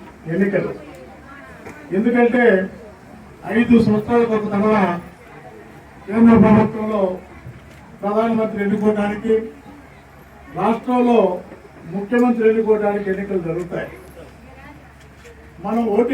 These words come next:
వేస్తే ఈ ఐదు సంవత్సరాల పాటు కూడా మనం ఎన్నుకున్నటువంటి, మనం ఎన్నుకునే ప్రజాప్రతినిధుల యొక్క వారి ఆలోచన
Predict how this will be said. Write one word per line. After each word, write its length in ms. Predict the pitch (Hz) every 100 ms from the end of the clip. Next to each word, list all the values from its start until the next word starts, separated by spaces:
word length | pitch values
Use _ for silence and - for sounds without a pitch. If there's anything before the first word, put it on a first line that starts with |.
| 247
వేస్తే 320 | 240 - 247 196 180 - - - - - - - - - - 196
ఈ 40 | 220 214
ఐదు 140 | 233 233
సంవత్సరాల 380 | 220 226 240 254 233
పాటు 180 | 240 240 226
కూడా 220 | 226 233 202 190 - - - - - - - - 165
మనం 180 | 208 214 214
ఎన్నుకున్నటువంటి, 640 | 240 240 247 233 233 226
మనం 160 | 208 214 214
ఎన్నుకునే 300 | 233 240 240 233 202
ప్రజాప్రతినిధుల 760 | 196 233 247 233 220 - 220 220
యొక్క 180 | 220 226 208 180 - - - - - - - - - - -
వారి 180 | 202 214 196
ఆలోచన 380 | 240 240 240